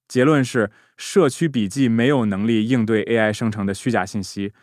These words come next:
数字直接说明问题。Meta 上所有被提交的社区笔记，只有百分之六最终会被发布。X 上这个比例是百分之八点三，平均延迟二十六小时。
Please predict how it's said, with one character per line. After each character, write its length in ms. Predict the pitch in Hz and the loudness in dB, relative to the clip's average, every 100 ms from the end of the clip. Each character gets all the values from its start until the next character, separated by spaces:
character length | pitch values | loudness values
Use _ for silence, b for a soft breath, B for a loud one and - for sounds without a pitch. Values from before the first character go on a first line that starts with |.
| b | b
数 320 | - - 220 147 | -14 -2 2 2
字 240 | 120 135 | 2 -2
直 180 | 101 120 | 0 -2
接 200 | 131 139 | 2 2
说 160 | - | 2
明 160 | 127 104 | 0 0
问 120 | 104 90 | 0 -2
题。 240 | - 95 - _ | -6 -12 -14 _
Meta 360 | 139 160 180 139 | 0 2 2 2
上 300 | 123 98 92 | 0 -2 -4
所 360 | - 127 127 | -6 0 2
有 200 | 170 113 | 4 2
被 200 | 98 123 | 2 2
提 220 | 107 - 110 | 0 -2 -2
交 240 | 120 113 | 2 2
的 300 | 107 95 92 | 2 0 -2
社 180 | - 120 | -2 -2
区 160 | - | -2
笔 160 | 113 95 | -4 -4
记， 300 | 87 107 90 _ - | -4 -4 -4 _ -6
只 140 | 123 | 0
有 140 | 123 | 2
百 220 | 120 110 95 | 4 2 0
分 160 | 120 | -2
之 80 | 120 | 0
六 300 | 135 131 - _ _ | 2 0 -2 _ _
最 160 | - 123 | -2 0
终 160 | 117 113 | 2 2
会 120 | 117 | 0
被 140 | 101 | 0
发 180 | 95 107 | 0 0
布。 220 | 104 92 _ _ | 0 -6 _ _
X 280 | - 160 - | -2 -2 -2
上 200 | 151 127 | 0 0
这 80 | 131 | 2
个 80 | 123 | 0
比 180 | 107 98 | 0 0
例 160 | 110 | 0
是 140 | 101 101 | 0 -2
百 180 | 98 | -2
分 160 | 95 120 | 0 -2
之 80 | 123 | 0
八 160 | 123 | 0
点 160 | 113 92 | 0 -2
三， 260 | - 107 107 b b b | -2 -4 -4 b b b
平 220 | - 127 135 | -6 -2 2
均 160 | 156 | 2
延 180 | 135 123 | 2 2
迟 180 | 135 127 | 0 0
二 120 | 123 | 0
十 120 | 123 131 | 0 2
六 100 | 117 | 0
小 160 | 95 | -2
时。 240 | 90 104 | -8 -10